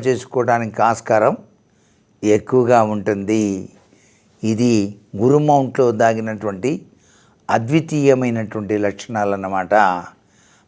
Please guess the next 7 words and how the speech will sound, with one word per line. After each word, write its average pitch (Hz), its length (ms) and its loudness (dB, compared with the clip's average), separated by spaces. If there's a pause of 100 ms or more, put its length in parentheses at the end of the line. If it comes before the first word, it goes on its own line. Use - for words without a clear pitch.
మరికొన్ని 117 540 0
ముఖ్య 110 340 0
విషయాలు 123 480 2 (920)
రేపటి 117 580 4 (480)
అరచేతిలో 120 600 2
అదృష్టం 107 440 -4
కార్యక్రమంలో 101 720 -2